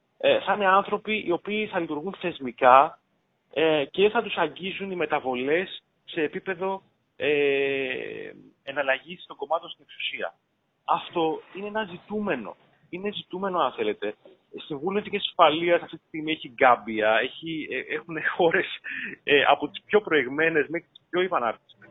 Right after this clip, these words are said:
Πόσο μάλλον μια χώρα όπως η Ελλάδα, η οποία βρίσκεται υπό καθεστώς απειλής, ε, και η οποία, ε, τώρα τρέχει τελευταία στιγμή και σωστά, δεν, δεν,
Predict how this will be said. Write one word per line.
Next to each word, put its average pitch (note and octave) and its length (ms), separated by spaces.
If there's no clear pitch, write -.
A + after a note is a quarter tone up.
Πόσο G#3 340
μάλλον F#3 480
μια F3 160
χώρα F3+ 340
όπως D#3+ 360
η A2+ 160
Ελλάδα, A#2+ 640
η - 60
οποία F3 320
βρίσκεται D#3+ 400
υπό C3 140
καθεστώς - 420
απειλής, A2+ 640
ε, C3 340
και E3 120
η C#3+ 140
οποία, C#3 560
ε, - 100
τώρα G3 440
τρέχει G3+ 300
τελευταία D#3 440
στιγμή A#2+ 600
και E3 120
σωστά, D#3 680
δεν, D#3 360
δεν, D#3 160